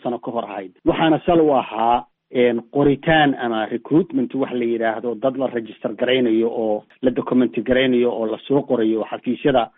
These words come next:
ama ha j-, qofku ha u tartamayo Congress-ka ama aqalka hoose ama aqalka sare, ama ha u tartamayo, eh, golayaasha maaragtay deegaanada sida state-ka iyo wixii ka hooseeya degmooyinka. Waxaasoo dhan waxaad moodaa inay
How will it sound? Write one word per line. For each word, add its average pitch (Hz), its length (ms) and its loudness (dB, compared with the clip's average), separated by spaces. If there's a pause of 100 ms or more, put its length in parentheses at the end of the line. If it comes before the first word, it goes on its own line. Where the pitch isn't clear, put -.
(120)
ama 127 160 2
ha 135 120 2
j-, 127 200 -8
qofku 131 440 -2
ha 123 80 2
u 135 80 2
tartamayo 123 500 0
Congress-ka 120 680 0
ama 110 320 -6 (180)
aqalka 131 400 0
hoose 120 380 0
ama 120 240 -4
aqalka 131 340 -2 (100)
sare, 131 260 4
ama 113 260 -4
ha 120 120 -6
u 135 80 -2
tartamayo, 120 680 0 (440)
eh, 117 180 0
golayaasha 123 760 2
maaragtay 117 680 0
deegaanada 117 880 2
sida 117 180 0 (220)
state-ka 131 380 0
iyo 120 160 -2
wixii 123 200 -2
ka 131 140 -6
hooseeya 117 580 -2 (320)
degmooyinka. 131 720 2 (500)
Waxaasoo 180 380 2
dhan 147 140 2
waxaad 147 320 0
moodaa 127 320 0
inay 135 260 0